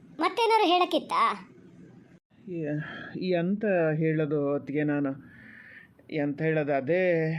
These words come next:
Speaker 2: ಹೇಳಿದ್ನಲ್ಲ, ಗೊತ್ತಿದ್ದೋ ಗೊತ್ತಿಲ್ದೇನೋ, ಆ, ತಪ್ಪಾಗಿದೆ. ಇದು ಒಂದು ಎಕ್ಸ್ಕ್ಯೂಸ್ ಕೊಟ್ರೆ,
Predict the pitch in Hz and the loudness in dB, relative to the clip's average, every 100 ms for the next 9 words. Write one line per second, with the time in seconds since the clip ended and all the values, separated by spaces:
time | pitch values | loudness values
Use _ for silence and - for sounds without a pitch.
0 | 165 175 - - 135 151 156 180 202 185 | -6 -12 -18 -16 -6 0 2 2 2 0
1 | 175 160 151 147 131 165 165 180 170 175 | 2 0 0 -2 -2 -2 -2 0 2 0
2 | 156 160 165 175 175 170 175 170 170 151 | 0 -2 -2 0 0 0 -2 -4 -4 -4
3 | 156 165 156 - 160 - 165 156 170 180 | -4 -4 -4 -4 -6 -4 -2 0 0 0
4 | 165 156 - - - - - 175 175 214 | -2 -4 -14 -20 -20 -20 -12 -4 -2 0
5 | 262 208 - 233 220 220 196 185 175 156 | 2 0 -2 -4 0 2 2 2 0 -2
6 | 196 - 202 160 160 - | -6 -4 0 0 -2 -8